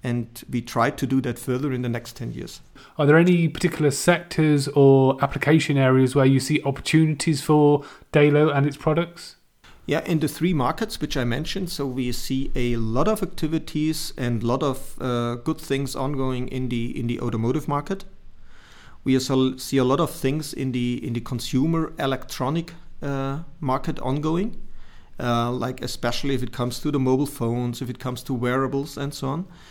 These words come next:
Speaker 1: And we see a lot of new things ongoing also on the semiconductor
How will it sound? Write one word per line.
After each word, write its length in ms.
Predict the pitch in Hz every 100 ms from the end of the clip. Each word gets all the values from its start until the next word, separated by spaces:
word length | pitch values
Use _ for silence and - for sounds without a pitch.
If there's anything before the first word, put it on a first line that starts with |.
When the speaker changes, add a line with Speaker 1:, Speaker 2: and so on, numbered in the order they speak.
| - -
Speaker 1:
And 160 | 135 139
we 120 | 131
see 260 | 123 131 127
a 80 | 123
lot 200 | 139 165
of 180 | 151
new 220 | 139 147 151
things 400 | 151 139 139 -
ongoing 500 | 135 127 123 123 120
also 500 | 127 123 123 120 120
on 220 | 123 120
the 360 | 120 117 117 113
semiconductor 880 | - 156 160 113 104 - - 202